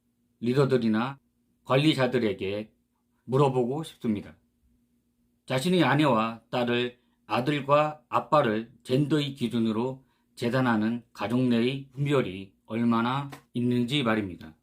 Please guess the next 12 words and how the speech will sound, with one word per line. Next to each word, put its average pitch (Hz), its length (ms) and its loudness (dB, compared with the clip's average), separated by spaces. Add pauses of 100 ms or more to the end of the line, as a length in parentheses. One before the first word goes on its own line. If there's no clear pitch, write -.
(920)
이해하지 123 240 0
않을 120 220 0
것입니다. 107 540 -10 (1500)
그런 170 280 0
프레임으로 139 760 0 (760)
이성을 127 380 -2
보면 131 500 -4 (960)
장담하건대 135 1080 -2
백 - 260 -14
프로 143 460 -4 (360)
혼자 156 280 -2
삽니다. 95 400 -8